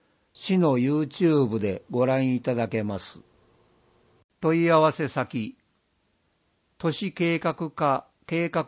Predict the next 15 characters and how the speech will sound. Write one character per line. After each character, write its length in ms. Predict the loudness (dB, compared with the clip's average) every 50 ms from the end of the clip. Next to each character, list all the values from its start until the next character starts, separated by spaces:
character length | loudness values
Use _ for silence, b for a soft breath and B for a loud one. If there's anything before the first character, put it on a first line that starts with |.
| -2 -2
係。 500 | 0 0 0 0 -2 -4 -4 -6 -10 -12 -16 _ _ _ _ _ _ _ _ _ _ _ _ _ _ _ _ _ _ _ _ _ _ -10
直 220 | -10 -8 -8 -10 -10
通 300 | -6 -2 -2 0 0 2
電 300 | 2 2 2 2 2 0
話、 260 | -2 -2 -4 -6 -10 _ _ _ _ _ _ _ _ _ _ _ _ _ _ _ -8
五 380 | -2 0 2 2 2 2 2 0
二 420 | 0 0 2 2 0 0 -2 -6 _ _ _ _ _ _ _ _ _ _ _ _ _
零 320 | -4 0 0 2 2 2 2
六 320 | 2 2 0 0 -4 -6
八 320 | -6 -8 -10 -10 -12 -14
九。 420 | -8 -2 0 2 2 2 0 -6 -10 _ _ _ _ _ _ _ _ _ _ _ _ _ _ _ _ _ _ _ _ _ _ _ _ _ _ _ _ _ _ _ _ _ _ _ _ _ _ _ _ _ _ -8
お 100 | -6 -4
知 220 | -2 0 2 4
ら 160 | 4 4 4
せ。 320 | 2 0 -2 -2 -2 -4